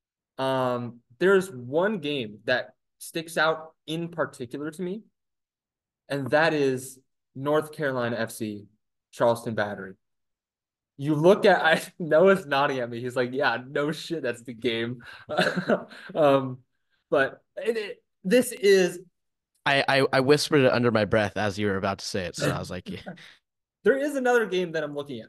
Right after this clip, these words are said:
Speaker 1: Obviously, I'm looking at all these games, but there's two that stand out to me. One of them is North Carolina, Charleston. The story is all here.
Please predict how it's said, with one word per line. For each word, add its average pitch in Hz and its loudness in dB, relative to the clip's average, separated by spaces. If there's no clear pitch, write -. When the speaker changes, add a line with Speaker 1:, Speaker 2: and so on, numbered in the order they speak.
Speaker 1:
Obviously, 139 -4
I'm 127 -12
looking 151 -2
at 139 0
all 143 6
these 123 -4
games, 117 -8
but 135 -6
there's 135 -4
two 269 -2
that 180 -2
stand 165 -4
out 147 -4
to 147 -14
me. 139 -12
One 226 0
of 196 2
them 175 0
is 156 -6
North 139 -2
Carolina, 117 -6
Charleston. 120 -6
The 143 0
story 196 4
is 147 0
all 139 4
here. 117 -10